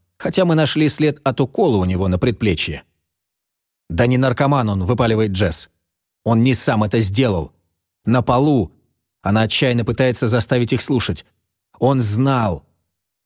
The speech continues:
Медик бросает на нее апатичный взгляд и устремляется дальше, чтобы принести что-то из скорой. Женщина-детектив тянет Джесс за скованные руки,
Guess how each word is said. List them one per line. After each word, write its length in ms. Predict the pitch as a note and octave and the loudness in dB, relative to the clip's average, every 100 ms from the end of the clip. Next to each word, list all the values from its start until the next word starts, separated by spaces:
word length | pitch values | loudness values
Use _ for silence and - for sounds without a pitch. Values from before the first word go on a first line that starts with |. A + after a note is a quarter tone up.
| _ - | _ -6
Медик 300 | G2+ A2 G#2+ | -2 0 0
бросает 460 | G2+ A2 - C3 A2+ | 0 0 0 -2 0
на 40 | |
нее 200 | G#2+ A2 - | 0 0 -2
апатичный 540 | G2 G#2+ C3 - A#2+ | -4 -2 -2 -2 -2
взгляд 360 | G2 F#2+ C3+ B2 | -2 0 0 0
и 40 | |
устремляется 640 | G2+ - G#2+ G#2+ A2+ - G#2 | -2 -2 -2 0 0 -2 -4
дальше, 420 | F#2+ B2 A2+ A2+ | 0 0 -2 -4
чтобы 300 | - G#2 G#2 | -4 -4 -2
принести 500 | G#2+ A2 A2 - A#2+ | 0 0 0 -2 -4
что-то 300 | - B2 A#2+ | -2 -2 0
из 160 | A2 | 0
скорой. 480 | - - B2+ F2 C#2 _ _ _ _ _ _ _ _ _ _ | -2 -2 -2 -2 -8 _ _ _ _ _ _ _ _ _ _
Женщина-детектив 1000 | F#2 A2+ D3 - C3 A#2+ A#2 A2 D#3+ C#3+ | -2 0 0 0 -2 0 -2 -2 0 0
тянет 300 | - C#3 B2+ | 0 -2 0
Джесс 340 | G2 B2 C3 - | 0 0 0 -4
за 200 | G2+ A#2 | -2 -2
скованные 440 | - C#3+ B2 A2 | -2 -2 0 0
руки, 380 | A#2+ C#3+ B2 F#2+ | 0 0 -2 -4